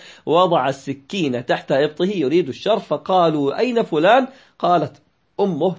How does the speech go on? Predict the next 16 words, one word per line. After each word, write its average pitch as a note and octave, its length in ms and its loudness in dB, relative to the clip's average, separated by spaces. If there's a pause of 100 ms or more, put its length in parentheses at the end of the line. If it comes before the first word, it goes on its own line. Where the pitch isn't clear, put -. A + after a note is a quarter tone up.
'تأبط E3 680 -2
شرا'، D#3+ 460 0
فذهبت D3 520 -2
اسما G#3+ 400 -6 (840)
له، G#3 260 2
فصارت A3+ 460 -2
حكاية. E3+ 400 0 (1300)
قال: C#4 260 6
'ويبنيان A#3+ 840 4
على'"، F#3+ 340 2
انتهينا. D3+ 600 -2 (520)
قال: E3+ 300 2
"نحو F3+ 220 -2
يا C#3+ 120 2
موسى"، C#3+ 240 -6
طيب. A2+ 280 -10